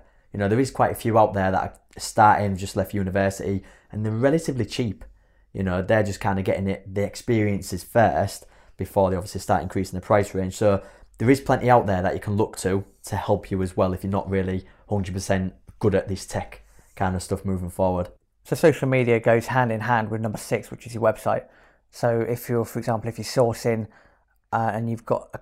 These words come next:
Speaker 2: you know, a couple of websites out there, you might have a couple of domains where people can, they might, I don't know, have a, uh, they might have seen a business card or something like that.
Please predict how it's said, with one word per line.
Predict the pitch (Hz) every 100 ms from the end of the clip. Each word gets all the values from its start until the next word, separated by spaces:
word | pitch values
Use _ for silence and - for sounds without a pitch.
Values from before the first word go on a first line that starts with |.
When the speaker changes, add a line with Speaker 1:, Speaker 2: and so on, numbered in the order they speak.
| _
Speaker 2:
you | -
know, | 113
a |
couple | - 131 -
of | 117
websites | 117 - 120 123 -
out | 117
there, | 117
you | 117
might | 117
have | 110
a | 120
couple | - 127
of | -
domains | 117 117 113 107
where | 113
people | - 127 117 -
can, | 117 107 104 - - -
they | 131
might, | 127 120 -
I | 120
don't | 110
know, | 110 - - - - _
have | 120 113
a, | 120 120 117
uh, | 123 113 110 - _ _ _ -
they | 139
might | 156
have | 139
seen | - 135
a |
business | 135 127 120 110
card | - 107 113
or |
something | - 117 110
like | 110
that. | 107 -